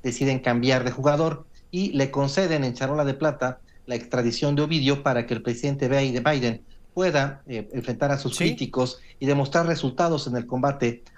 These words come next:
Speaker 1: a la, al fentanilo en los Estados Unidos.
Speaker 2: David, ¿qué, qué pudiera decir usted de esa teoría,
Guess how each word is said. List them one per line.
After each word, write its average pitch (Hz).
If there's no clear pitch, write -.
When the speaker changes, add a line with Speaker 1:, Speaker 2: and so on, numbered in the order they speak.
Speaker 1:
a 120
la, 117
al 104
fentanilo 131
en 120
los 117
Estados 120
Unidos. 101
Speaker 2:
David, 214
¿qué, 294
qué 302
pudiera 302
decir 233
usted 220
de 208
esa 202
teoría, 170